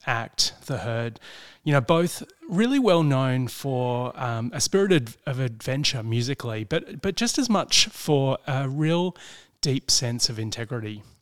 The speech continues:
Kenny's always struck me as someone who's calm and,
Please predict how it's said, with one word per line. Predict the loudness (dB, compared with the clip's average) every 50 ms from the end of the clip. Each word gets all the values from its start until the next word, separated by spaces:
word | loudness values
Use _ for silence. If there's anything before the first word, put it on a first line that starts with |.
| _ _ _ _ _ _ _ _
Kenny's | 2 4 6 6 6 6 4
always | 4 4 4 4
struck | 4 2 2 0 0 0
me | 0 2
as | 2 2
someone | 2 2 0 0 0
who's | 0 -2 -2 -4
calm | -4 -4 -2 -2 0 0 0 -2 -2
and, | -2 -2 -2 -2 -2